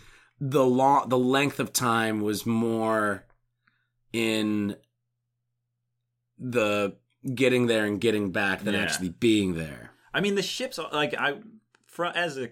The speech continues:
Speaker 2: like, low, like, m-, not that, like, knowledgeable space nerd, the Ranger ships don't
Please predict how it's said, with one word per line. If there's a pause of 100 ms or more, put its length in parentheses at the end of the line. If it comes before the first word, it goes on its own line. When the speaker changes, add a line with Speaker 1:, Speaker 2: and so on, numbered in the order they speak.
(320)
Speaker 2:
like, (880)
low,
like,
m-, (120)
not (220)
that, (300)
like, (200)
knowledgeable
space
nerd, (1000)
the
Ranger
ships
don't